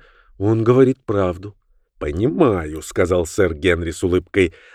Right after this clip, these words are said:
«но вам придется допустить, что он легко мог и выдумать всю эту историю. Он мог и сам написать такое письмо якобы от вашего имени. Он также мог одурманить себя уже после успешного ограбления. Но, признаюсь,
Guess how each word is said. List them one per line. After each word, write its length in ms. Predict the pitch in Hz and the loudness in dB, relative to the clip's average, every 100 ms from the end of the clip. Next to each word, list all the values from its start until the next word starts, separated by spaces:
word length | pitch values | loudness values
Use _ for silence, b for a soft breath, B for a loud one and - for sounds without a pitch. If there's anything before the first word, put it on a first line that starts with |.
| - | -10
«но 140 | 73 | -6
вам 180 | 71 73 | -2 -2
придется 380 | 78 76 78 82 | -4 -6 -6 -8
допустить, 480 | 82 90 - 98 - | -6 -6 -6 -8 -8
что 240 | - 101 | 0 2
он 120 | 95 | 2
легко 440 | 95 90 - 104 95 | 0 -4 0 2 2
мог 400 | 95 98 - 98 | 2 0 0 -4
и 60 | |
выдумать 580 | 110 190 180 95 76 - | 0 0 2 0 -2 -12
всю 180 | - 82 | -8 -8
эту 220 | - 95 | -8 -12
историю. 420 | 104 - - - _ _ | -10 -8 -10 -10 _ _
Он 200 | 147 180 | 0 4
мог 200 | 196 180 | 2 2
и 60 | 202 | -4
сам 460 | - 190 101 78 | 4 4 6 0
написать 500 | 80 82 107 113 90 | -8 -6 -2 0 -2
такое 320 | - 98 107 | -2 -2 -2
письмо 420 | 98 101 - 160 196 | -2 -6 -4 2 6
якобы 440 | 120 104 107 110 | 6 4 2 2
от 100 | 101 | 0
вашего 360 | 95 85 101 127 | -2 -4 -6 -8
имени. 540 | - 156 98 50 - b b - | -6 -6 -6 -10 -20 b b -10
Он 120 | 85 | 0
также 280 | 107 101 113 | 0 2 2
мог 240 | 110 110 | 2 2
одурманить 580 | 110 110 107 110 110 113 | 2 4 2 2 2 -2
себя 280 | 120 107 107 | -2 4 4
уже 180 | 104 110 | 4 -2
после 400 | 101 98 - 113 | 0 -2 0 -4
успешного 800 | 120 - 78 73 - 87 101 - | -4 -6 -10 -10 -10 -4 -4 -2
ограбления. 880 | 110 98 101 127 165 117 - 117 107 b b b b b - | -2 0 2 2 2 0 -4 -14 -16 b b b b b -4
Но, 120 | 95 | -2
признаюсь, 640 | 98 95 98 113 107 - | 0 0 2 2 2 -6